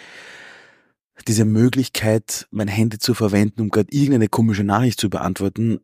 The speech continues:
einfach irgendwie gestrichen. Und es ist besser geworden. Es ist sicher nicht perfekt geworden und ich schaue ab und zu immer noch rein, weil, äh, ob jemand mir eine WhatsApp geschrieben hat auf dem anderen Handy, das ich wirklich primär verwende oder so.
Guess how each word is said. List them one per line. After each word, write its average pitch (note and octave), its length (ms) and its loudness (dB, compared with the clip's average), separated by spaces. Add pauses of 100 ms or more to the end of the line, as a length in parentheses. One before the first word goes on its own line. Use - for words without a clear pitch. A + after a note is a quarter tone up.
einfach - 680 -4 (420)
irgendwie G#2+ 240 0
gestrichen. - 640 -4 (520)
Und A#2 120 0
es A2 60 0
ist B2 160 -4
besser G2+ 240 0
geworden. F2+ 220 -2
Es F2+ 80 -2
ist G2 100 -2
sicher A2+ 140 2
nicht G2+ 120 -2
perfekt A2 300 0
geworden G#2 300 2
und F#2+ 60 0
ich F#2 60 -6
schaue F2+ 180 -2
ab - 200 -4
und F#2+ 60 -2
zu G2 100 0
immer G2 180 0
noch G2 140 0
rein, G2 160 0
weil, F#2 240 0 (640)
äh, F2+ 260 2
ob - 260 -2
jemand F#2+ 240 0
mir F#2 80 0
eine F#2 120 2
WhatsApp F#2+ 320 2
geschrieben G2+ 300 -2
hat F#2 100 2
auf F2+ 100 2
dem - 120 -8
anderen G#2 220 2
Handy, G2 280 0
das E2+ 160 -4
ich - 140 -8
wirklich F#2+ 220 -6
primär F#2 320 -4
verwende F#2 340 0
oder F#2 80 -4
so. A2 240 2